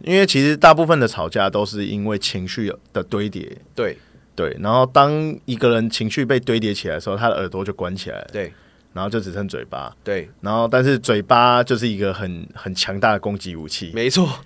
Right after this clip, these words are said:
Speaker 1: 对，然后大家的火就被点起来了。
Speaker 2: 没错。
Speaker 1: 然后一发不可收拾。
Speaker 2: <laughs> 就每次要看到两边都在打嘴炮，哇，这个仗什么时候才要停？
Speaker 1: 真的，
Speaker 2: 对啊，
Speaker 1: 然后
Speaker 2: 明明就一，一边只要先把他的炮关上，诶，很快就结束了嘛。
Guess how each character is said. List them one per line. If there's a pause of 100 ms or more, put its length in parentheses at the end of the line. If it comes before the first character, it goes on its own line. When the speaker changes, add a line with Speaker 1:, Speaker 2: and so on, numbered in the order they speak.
(120)
Speaker 1:
对，
然
后
大
家
的
火
就
被
点
起
来
了。
Speaker 2:
没
错。 (200)
Speaker 1:
然
后
一
发 (120)
不
可
收
拾。 (200)
Speaker 2:
<laughs>
就
每
次
要
看
到
两
边
都
在
打
嘴
炮，
哇，
这
个
仗
什
么
时
候
才
要
停？ (200)
Speaker 1:
真
的，
Speaker 2:
对
啊，
Speaker 1:
然
后 (160)
Speaker 2:
明
明
就
一， (200)
一
边
只
要
先
把
他
的
炮
关
上， (100)
诶， (140)
很
快
就
结
束
了
嘛。